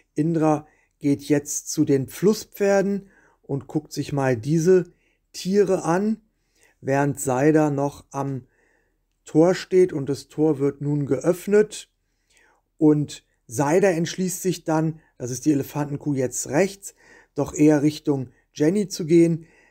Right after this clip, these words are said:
während Indra die erste ist, die durch das geöffnete Tor durchgeht auf die zweite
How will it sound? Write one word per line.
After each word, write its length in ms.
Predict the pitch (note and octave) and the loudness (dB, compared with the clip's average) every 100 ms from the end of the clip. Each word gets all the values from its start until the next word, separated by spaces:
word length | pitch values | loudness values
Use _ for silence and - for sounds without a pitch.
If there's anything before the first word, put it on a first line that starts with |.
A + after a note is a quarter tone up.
| - | -8
während 360 | C3+ D3 D#3 - | 0 0 0 -4
Indra 460 | G#3+ G#3 D#3 B2 A2+ | -4 0 0 -2 -4
die 160 | B2+ | -4
erste 420 | D3 C3+ D3+ - D3+ | -2 0 -2 -2 0
ist, 340 | D3+ D3 - _ _ _ | 2 2 -4 _ _ _
die 140 | D3 A#2 | -8 4
durch 300 | E3 F3 F3 | 6 6 0
das 260 | C#3 A#2+ | -8 -8
geöffnete 760 | - C#3 C#3+ C#3+ - D3 C#3+ - | -10 -6 -6 -8 -6 -8 -6 -10
Tor 480 | - D#3 D#3+ D#3 D#3 _ _ _ _ | 0 4 4 2 -4 _ _ _ _
durchgeht 680 | B2+ C#3+ D#3 D#3 D3+ D3 - | 0 4 4 4 0 0 -2
auf 240 | C3+ C#3 - | -6 -6 -6
die 140 | D3 | -12
zweite 640 | - - B2+ C3 B2 C3+ | -10 -8 -4 -4 -2 -4